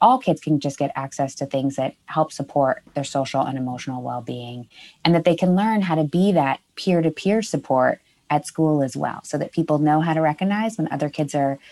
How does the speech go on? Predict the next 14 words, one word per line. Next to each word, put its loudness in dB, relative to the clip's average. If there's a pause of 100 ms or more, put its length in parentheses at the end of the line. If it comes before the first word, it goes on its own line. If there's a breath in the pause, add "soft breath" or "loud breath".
(200 loud breath)
struggling 0
and 0
having 0
trouble -2
coping, -2
and 2
they 4
know 4
how -2
to 0 (360 loud breath)
pro-socially 2
respond -8
instead 0
of 2